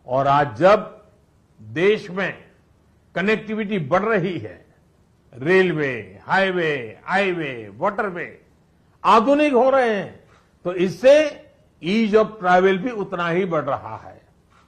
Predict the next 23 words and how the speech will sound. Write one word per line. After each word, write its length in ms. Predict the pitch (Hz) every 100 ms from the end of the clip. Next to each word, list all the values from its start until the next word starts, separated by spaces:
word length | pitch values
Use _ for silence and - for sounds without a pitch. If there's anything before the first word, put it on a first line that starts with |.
| _
इसका 280 | 160 160 160
बड़ा 380 | 131 147 185 190
लाभ 560 | 185 175 160 - - _ _ _ _ _
बंगाल 560 | 123 151 160 165 175 175
के 160 | 180 175
लोगों 400 | 151 147 156 156
को 160 | 165
भी 120 | 185
मिल 400 | 190 151 160 175
रहा 420 | 151 123 - - -
है। 120 | - _ _ _ _ _ _
साथियों, 580 | 135 139 135 175 202 196 - _ _ _ _ _ _ 123
गुरुदेव 380 | 151 180 190 190
टैगोर 480 | - 180 180 202 185
द्वारा 300 | 196 190 185
रचित 720 | 170 175 196 196 - - _ _ _ _ -
प्रसिद्ध 420 | 170 175 208 208
पंक्तियां 680 | 214 190 190 185 208 202 170
हैं, 340 | 147 110 - _ _ _ _ _ _ _ 214
"ओ 120 | 247 240
ओमार 800 | 226 190 185 185 202 208 214 202
देशेर 720 | 147 160 165 165 202 202 190
माटी, 420 | 151 135 113 123